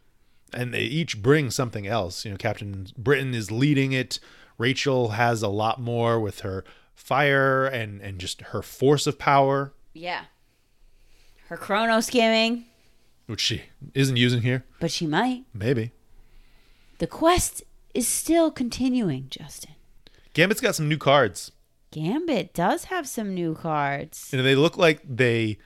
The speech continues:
Speaker 1: are relative to what he's throwing and or saying.
Speaker 2: Yeah, it's kinda cool.
Speaker 1: I wanna know, like, what do they mean? Is it something special?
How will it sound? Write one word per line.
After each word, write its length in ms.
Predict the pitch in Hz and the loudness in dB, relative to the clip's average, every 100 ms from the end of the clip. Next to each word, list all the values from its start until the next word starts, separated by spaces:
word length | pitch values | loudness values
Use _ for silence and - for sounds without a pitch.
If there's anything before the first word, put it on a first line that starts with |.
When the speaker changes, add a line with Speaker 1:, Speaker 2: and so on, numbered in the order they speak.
| - - - _ _ _ - | -20 -20 -20 _ _ _ -2
Speaker 1:
are 280 | 123 123 127 | 2 2 0
relative 680 | 101 123 135 147 160 135 - | 2 4 6 4 2 0 0
to 120 | - | -2
what 220 | 104 120 | 0 -2
he's 260 | 101 123 - | -2 -6 -6
throwing 540 | - 107 120 120 120 | -6 2 4 4 0
and 180 | 123 120 | -2 0
or 140 | 113 101 | 0 0
saying. 500 | - 107 87 78 82 _ _ | -2 -4 -6 -10 -18 _ _
Speaker 2:
Yeah, 240 | 156 160 156 | -6 -4 -4
it's 160 | - | -6
kinda 240 | - 202 214 | -8 -6 -6
cool. 440 | - 220 147 139 _ _ _ _ _ _ _ | -8 -6 -6 -10 _ _ _ _ _ _ _
Speaker 1:
I 60 | 120 | -2
wanna 200 | 139 175 | 0 2
know, 200 | 160 185 | 4 4
like, 160 | 110 95 | 4 0
what 100 | 120 | 0
do 80 | |
they 100 | 127 120 | 0 0
mean? 280 | 139 117 | 0 -2
Is 100 | 87 | -6
it 80 | 101 | -8
something 340 | - 113 113 101 | -4 -4 -4 -6
special? 460 | - 110 156 156 | -4 -4 -4 -8